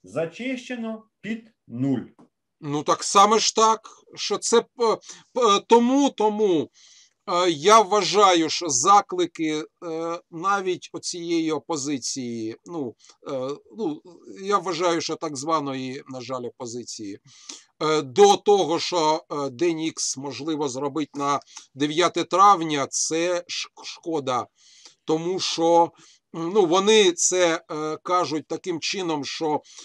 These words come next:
Speaker 2: е, буде санкціоновані заходи, а ми вийдемо з символікою, покажемо і таким чином. Але я щось вважаю, що це, напевно, не, е,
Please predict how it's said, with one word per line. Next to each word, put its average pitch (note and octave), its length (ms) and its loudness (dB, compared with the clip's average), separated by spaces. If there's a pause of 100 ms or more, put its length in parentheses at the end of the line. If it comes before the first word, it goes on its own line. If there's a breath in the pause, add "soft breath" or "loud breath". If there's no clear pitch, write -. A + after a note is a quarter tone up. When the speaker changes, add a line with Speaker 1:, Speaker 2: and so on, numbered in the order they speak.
(220 loud breath)
Speaker 2:
е, D3+ 160 0
буде E3 560 0
санкціоновані G3 1400 0 (120)
заходи, A#2+ 760 -6 (100)
а E3 160 -2
ми A3 180 -2
вийдемо F#3+ 680 -2
з - 60 -6 (100)
символікою, F3 1040 -2
покажемо D#3 840 -8 (400 loud breath)
і D#3 60 -8
таким E3+ 380 -10
чином. C3+ 540 -6 (300 loud breath)
Але F#3 340 2
я G3 440 0
щось G3 380 -6
вважаю, D#3+ 640 -4
що D3 260 -10
це, D#3 540 -8
напевно, C#3 720 -10
не, C3 440 -8 (480 soft breath)
е, B2 40 -8